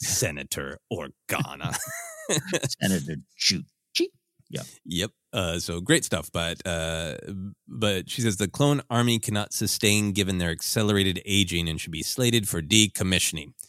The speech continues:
Speaker 1: Uh,
Speaker 2: Hmm.
Speaker 1: so we recently had this question on our Cues of the Force, uh, podcast, and, uh, I'll, I'll totally, uh, I'll, I'm happy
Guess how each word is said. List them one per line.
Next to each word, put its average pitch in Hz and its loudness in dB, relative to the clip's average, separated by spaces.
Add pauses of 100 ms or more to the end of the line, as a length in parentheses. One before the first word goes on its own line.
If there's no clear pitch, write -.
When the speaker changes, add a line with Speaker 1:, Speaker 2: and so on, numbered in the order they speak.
(460)
Speaker 1:
Uh, 92 4
Speaker 2:
Hmm. 87 4
Speaker 1:
so 87 0
we 131 2
recently 120 6
had 135 4
this 110 4
question 95 2
on 82 0
our 82 -2
Cues 98 4
of 87 -2
the 85 -2
Force, - 2 (200)
uh, 85 0
podcast, 80 -2
and, 87 -2
uh, 87 -4
I'll, 101 -4
I'll 123 2
totally, 123 6
uh, 117 6 (120)
I'll, 107 -4 (300)
I'm 92 -2
happy 170 4